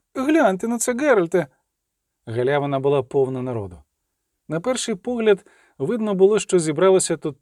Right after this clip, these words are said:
п'ять чи шість бортницьких станів. Вправне око відьмака виловило також у натовпі кількох траперів і щонайменше одного смоляра. Разом громаду належало оцінити у якихось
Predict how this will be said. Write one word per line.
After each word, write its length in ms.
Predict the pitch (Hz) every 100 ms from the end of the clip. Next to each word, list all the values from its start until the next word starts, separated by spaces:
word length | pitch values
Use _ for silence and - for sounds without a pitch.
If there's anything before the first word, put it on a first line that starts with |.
| _
п'ять 400 | 135 165 196 -
чи 160 | 139
шість 360 | 131 - 175 165
бортницьких 560 | 143 156 185 180 226 -
станів. 340 | - 110 92 _ _ _ _ _ _
Вправне 460 | - 151 151 147 -
око 320 | 175 175 160
відьмака 520 | 143 135 127 202 202 - _ _ _
виловило 520 | 147 240 262 240 220
також 380 | 180 208 202 -
у 80 | -
натовпі 560 | 160 202 202 - 185 185
кількох 500 | - 151 - 190 -
траперів 600 | 131 123 170 220 226 - _ _
і 180 | 196 220
щонайменше 840 | - 240 247 254 156 151 - 196 -
одного 360 | 196 233 175
смоляра. 480 | 147 190 220 156 95 _ _ _ _ _ _ _
Разом 460 | 147 151 135 139 123 _ -
громаду 500 | 127 156 160 151 135
належало 460 | 143 170 143 147 147
оцінити 500 | 139 147 185 190 156
у 40 |
якихось 540 | 143 185 175 170 -